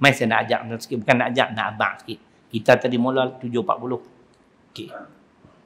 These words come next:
Tuan-tuan, dalam sebuah hadis riwayat Imam Muslim. "Qad aflaha man aslam." Sesungguhnya beruntunglah sesiapa yang Islam. Baik, nah, dengar elok, nah. Kisah wanita ni seorang pelacur.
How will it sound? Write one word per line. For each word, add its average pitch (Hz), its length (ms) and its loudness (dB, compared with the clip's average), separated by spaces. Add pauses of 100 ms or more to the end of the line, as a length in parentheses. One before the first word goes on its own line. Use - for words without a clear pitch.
(220)
Tuan-tuan, 131 320 10
dalam 117 240 0
sebuah 131 400 2
hadis 143 160 0
riwayat 113 400 0
Imam 113 160 -2
Muslim. 107 400 -8 (560)
"Qad 143 320 10
aflaha 147 640 6
man 123 400 2
aslam." 113 400 0 (1300)
Sesungguhnya 160 640 6
beruntunglah 143 960 2
sesiapa - 560 6
yang 117 240 2
Islam. - 480 0 (240)
Baik, 110 160 2
nah, 135 240 8
dengar 123 240 -4
elok, 110 320 -6
nah. 160 100 -6 (1300)
Kisah 208 480 10
wanita 170 480 6
ni 185 80 2
seorang 214 400 2
pelacur. 226 560 4